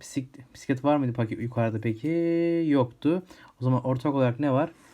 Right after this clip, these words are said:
Bursa seçeneği var. Cevap B olur. Çünkü bisiklet ikisinde yoktu, yüzme ikisinde yoktu, bilgisayar oyunu ikisinde yoktu. Tek, e, birinin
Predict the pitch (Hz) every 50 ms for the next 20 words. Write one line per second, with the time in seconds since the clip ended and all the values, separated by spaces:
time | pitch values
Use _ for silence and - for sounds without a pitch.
0 | - - - - 123 131 139 131 131 - 110 110 - 120 117 - 113 110 107 104
1 | 104 117 139 156 151 - - 127 123 127 139 139 - _ _ _ - 117 123 123
2 | 127 135 143 - - 117 113 110 110 110 107 107 104 107 - _ _ _ - _
3 | _ - - 127 123 131 135 135 131 131 - - - _ _ _ - - - -
4 | 143 139 135 131 127 - - 135 127 127 117 120 - 123 123 120 123 131 127 123
5 | - - 127 120 117 107 110 - - 127 127 120 117 113 - 123 117 113 110 110
6 | - - - 107 107 127 127 - - 156 151 147 151 - 147 135 139 - _ _
7 | - - - - 117 110 110 107 107 107 107 117 131 131 123 117 110 -